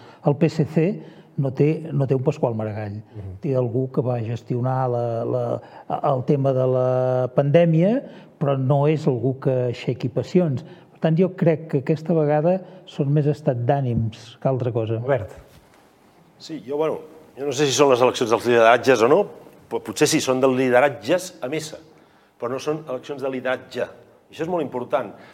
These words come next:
Speaker 3: perquè tothom busca tenir una figura que lideri molt i que aglutini, per exemple, això com, com aquests que ha comentat ara el, el Josep Burgaia, no? Però, però se n'obliden que s'ha de liderar un projecte. I quan han parlat així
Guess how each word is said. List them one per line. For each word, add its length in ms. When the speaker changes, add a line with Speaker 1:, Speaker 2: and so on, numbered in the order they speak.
Speaker 3:
perquè 400
tothom 320
busca 320
tenir 160
una 160
figura 420
que 100
lideri 380
molt 320
i 80
que 80
aglutini, 420
per 120
exemple, 260
això 160
com, 140
com 100
aquests 240
que 80
ha 60
comentat 400
ara 220
el, 180
el 120
Josep 240
Burgaia, 340
no? 160
Però, 220
però 140
se 80
n'obliden 480
que 160
s'ha 160
de 80
liderar 180
un 80
projecte. 560
I 460
quan 120
han 120
parlat 260
així 240